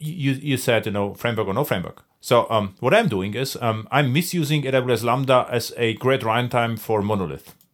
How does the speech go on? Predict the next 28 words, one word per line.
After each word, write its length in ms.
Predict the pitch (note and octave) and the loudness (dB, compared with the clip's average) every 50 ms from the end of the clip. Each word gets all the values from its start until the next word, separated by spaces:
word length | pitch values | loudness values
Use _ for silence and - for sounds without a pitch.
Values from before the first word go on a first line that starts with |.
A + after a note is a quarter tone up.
| _ _ | _ _
So, 420 | - B2 A#2 G#2+ G2+ F#2 F2 G#2+ - | 2 4 4 4 4 0 -2 -4 0
um, 260 | A#2+ A2+ G#2+ G#2 G2 G2 | 2 4 4 4 2 2
my, 320 | A#2 A#2+ B2+ A#2+ A2+ A2 | 4 4 4 2 0 -2
my 220 | A2 A2+ A2+ A2+ G#2 | -2 -2 0 0 0
functions 440 | - - C#3 C#3 - - C3 A#2+ - | 0 0 0 0 -2 -4 -6 -4 0
are 160 | A2 G#2+ G#2 | 2 2 4
larger 300 | G#2+ A2+ B2+ B2 - A2+ | 4 4 4 2 2 -2
and 80 | G#2 | 0
larger. 380 | G2 G2 G2+ G#2+ G#2+ D#3 G3 G3+ - _ _ _ _ - - - - _ _ - _ _ _ _ - | 0 0 0 0 0 -2 -4 -6 -8 _ _ _ _ -20 -20 -20 -20 _ _ -20 _ _ _ _ 2
And, 240 | C3+ C3 C3 A#2+ C3+ | 4 4 4 2 2
uh, 280 | C#3 C3 B2+ B2 A#2+ | 4 6 6 6 6
no 160 | A#2 B2 C3 | 4 2 0
kidding, 400 | C3 - E3+ E3 E3 D#3 D3 - - _ _ _ | 0 0 2 2 2 2 0 -2 -6 _ _ _
what 220 | - B2+ C3+ C#3 | 0 2 4 4
I 80 | C3+ B2 | 4 4
showed 280 | A2+ - C3+ C3 B2+ B2+ | 2 2 2 2 2 2
you, 80 | B2+ | 0
you 60 | A#2+ | 2
know, 240 | A2+ A#2 A#2 A#2 A#2 | 2 4 4 2 2
at 120 | G#2 A2 G2+ | 0 0 2
Zanox 520 | B2 A#2+ B2 B2 A#2 A2 - - - - | 4 4 4 4 2 0 -2 -8 -8 -2
ten 160 | - B2 A2 | 0 0 2
years 200 | A2 A#2 A#2 - | 2 0 0 -2
ago 260 | A#2+ G#2+ A#2 A2+ A2 | -2 0 2 2 2
or 80 | G#2 G#2 | 2 2
whatever 260 | G#2+ G#2+ A2 G#2 A2 | 2 2 2 2 2
it 140 | A2 G2+ F#2+ | 0 -2 0
was, 380 | G#2+ A2+ A#2+ A#2+ A#2+ - - | 0 2 2 2 0 -2 -8